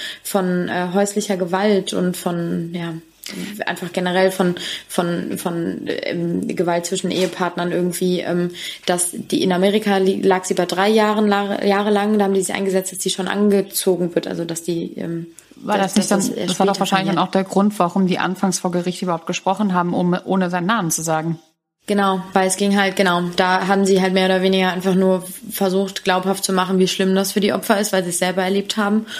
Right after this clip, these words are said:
Speaker 1: und wollten halt, dass das, ähm, angehoben wird. Und jetzt wurde es, äh, Anfang zweitausendzwanzig, meine ich, war's,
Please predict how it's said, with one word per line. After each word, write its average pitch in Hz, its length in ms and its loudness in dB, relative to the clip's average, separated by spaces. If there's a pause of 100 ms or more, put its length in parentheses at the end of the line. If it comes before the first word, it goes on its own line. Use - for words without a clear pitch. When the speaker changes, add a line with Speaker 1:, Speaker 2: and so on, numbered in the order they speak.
(260)
Speaker 1:
und 202 140 2
wollten 196 280 2
halt, 190 220 2
dass 185 180 -2
das, 180 380 -2
ähm, 175 360 0
angehoben 202 720 4
wird. 233 180 4
Und 196 120 2
jetzt 190 220 0
wurde 202 160 2
es, 190 80 -4
äh, - 60 -6
Anfang 220 800 -2
zweitausendzwanzig, 208 720 -2
meine 208 160 0
ich, 208 80 -10
war's, 214 300 -4